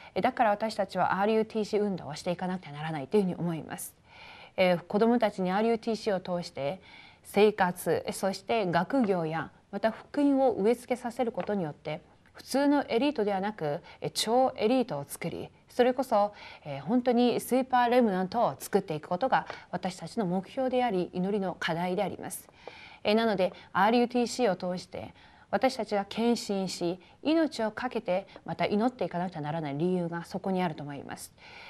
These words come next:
えー、そして結局は、私たちは未だに福音を受け入れていない多くの未信者たちに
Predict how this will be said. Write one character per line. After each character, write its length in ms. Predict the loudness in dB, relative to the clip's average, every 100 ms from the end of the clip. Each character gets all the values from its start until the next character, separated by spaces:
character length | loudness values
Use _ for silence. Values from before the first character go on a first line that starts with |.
| -2
え 60 | 0
ー、 40 |
そ 140 | 2
し 100 | 0
て 120 | 0 2
結 240 | 2 4
局 240 | -2 2
は、 180 | 2 0 -6 _ _
私 240 | -6 -4 -4
た 100 | -4
ち 80 |
は 80 | 0
未 200 | 2 4
だ 100 | 4
に 80 | 2
福 180 | 0 0
音 220 | 2 4 2
を 120 | 2
受 100 | 0
け 60 | 2
入 40 | 2
れ 80 |
て 100 | 2
い 80 | -2
な 180 | -6 -6
い 80 | -4
多 220 | 0 0
く 140 | 0 -4
の 180 | -6 0
未 140 | 0
信 200 | 2 2
者 80 | 0
た 100 | -4
ち 160 | -8 -8
に 180 | -8